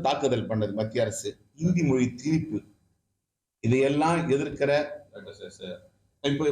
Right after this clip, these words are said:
பாத்தீங்கன்னா, இன்னைக்கெல்லாம் பாத்தீங்கன்னா, இந்த மாசம் ஒண்ணாம் தேதி ஆரம்பிக்கும் எஸ் ஐ ஆர். இதையெல்லாம்,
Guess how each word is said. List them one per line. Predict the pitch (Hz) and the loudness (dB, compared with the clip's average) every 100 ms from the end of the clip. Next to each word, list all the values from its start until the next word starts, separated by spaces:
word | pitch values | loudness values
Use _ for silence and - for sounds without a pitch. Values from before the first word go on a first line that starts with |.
| 147 | 2
பாத்தீங்கன்னா, | 147 151 143 | 0 0 0
இன்னைக்கெல்லாம் | 147 143 151 139 | 2 2 2 4
பாத்தீங்கன்னா, | 143 139 139 | 2 2 0
இந்த | 139 143 | 2 2
மாசம் | 139 139 | 0 0
ஒண்ணாம் | 135 147 | 0 2
தேதி | 139 | 2
ஆரம்பிக்கும் | 131 120 123 | 2 0 -2
எஸ் | 123 160 | -2 0
ஐ | 131 | 0
ஆர். | 104 - - 107 92 - _ _ _ _ _ 135 | 0 -8 -16 -14 -14 -16 _ _ _ _ _ 2
இதையெல்லாம், | 135 139 156 170 | 4 4 4 2